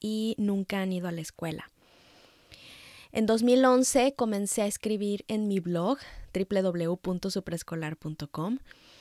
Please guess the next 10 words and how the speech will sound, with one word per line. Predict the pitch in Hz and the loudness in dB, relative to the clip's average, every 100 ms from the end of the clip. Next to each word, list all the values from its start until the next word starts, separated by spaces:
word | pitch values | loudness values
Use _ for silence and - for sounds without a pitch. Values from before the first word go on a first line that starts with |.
| - - _ | -20 -20 _
compartiendo | - 247 262 254 - 269 277 269 277 285 | 2 4 4 2 0 2 4 4 4 2
mis | 254 254 247 | 2 2 2
experiencias | - - 220 214 220 - 240 226 240 - _ - _ _ | -4 -2 0 0 -2 -2 -2 0 -4 -8 _ -20 _ _
personales | 214 202 196 190 220 233 233 226 226 233 - | -4 -2 0 2 4 4 4 4 2 0 -4
y | 220 208 208 | -4 0 0
mi | 208 208 | 0 0
perspectiva | 208 208 - 196 _ - 220 208 190 | 0 0 -2 -4 _ -4 -2 0 -2
de | 185 | -2
la | 175 170 | -2 -4
educación. | 165 - 156 - 180 156 | -4 -6 -8 -6 -6 -6